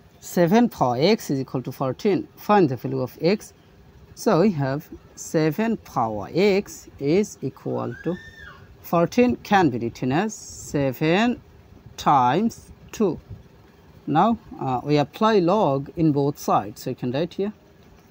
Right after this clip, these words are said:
log of seven power x is equal to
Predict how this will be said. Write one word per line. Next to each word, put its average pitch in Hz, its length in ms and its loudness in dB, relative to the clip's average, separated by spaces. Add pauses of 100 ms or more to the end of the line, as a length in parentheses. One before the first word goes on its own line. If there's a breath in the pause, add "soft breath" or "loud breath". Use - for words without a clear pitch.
(160)
log 175 360 2
of 135 360 -2 (680)
seven 160 760 -2
power 98 540 -6
x 190 540 2 (180)
is 135 200 -2
equal 170 340 -2 (120)
to 143 260 -4